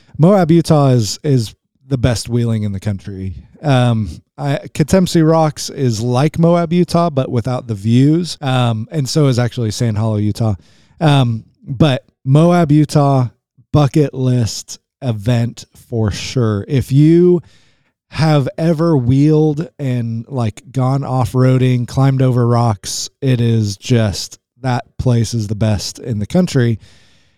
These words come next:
And to do it with a bunch of other Broncos, that's so fun and, and such a, a treat to be able to do. And they do a bunch of stuff there, um, as well, like, not just the, the wheeling, but they do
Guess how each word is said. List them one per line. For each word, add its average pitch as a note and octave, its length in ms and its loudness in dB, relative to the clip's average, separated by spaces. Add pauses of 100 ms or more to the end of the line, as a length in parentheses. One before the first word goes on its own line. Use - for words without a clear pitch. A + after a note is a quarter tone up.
(120)
And D#3 440 2
to D#3+ 120 2
do F3+ 320 2
it F#3+ 40 2
with F3 140 2
a F3 40 -2
bunch E3+ 200 0
of F3 80 2
other F3+ 180 0
Broncos, A2+ 640 -2
that's A#2 260 -2
so C#3+ 380 2
fun A#2 440 0
and, G#2+ 280 -4
and A#2+ 300 -2
such - 300 -2
a, A#2+ 340 2
a B2 140 -2
treat C#3 380 0
to B2 80 -2
be B2 120 2
able A#2 160 2
to A2 80 -2
do. B2 300 4 (300)
And B2 100 0
they D#3 100 4
do D3 140 4
a C3+ 60 0
bunch C3+ 200 0
of C#3 80 2
stuff C3 320 -2
there, A#2+ 540 0
um, A2+ 500 0 (760)
as B2+ 220 2
well, A2+ 380 0
like, G#2+ 240 -4
not A#2 240 -6
just G#2+ 440 -4 (140)
the, A2 260 -2
the A2 120 0
wheeling, G#2+ 480 -2
but A2 140 -8
they B2 120 -4
do A2 300 -2